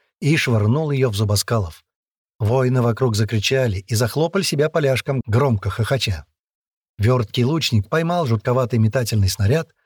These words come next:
выскочил на вал и насадил голову на свободный кол.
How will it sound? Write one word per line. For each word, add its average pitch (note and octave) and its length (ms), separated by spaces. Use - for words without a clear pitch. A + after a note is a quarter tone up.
выскочил C3 520
на G#2 140
вал F3+ 340
и G#3+ 100
насадил F3+ 480
голову C3+ 420
на C#3+ 120
свободный G2 480
кол. E2+ 300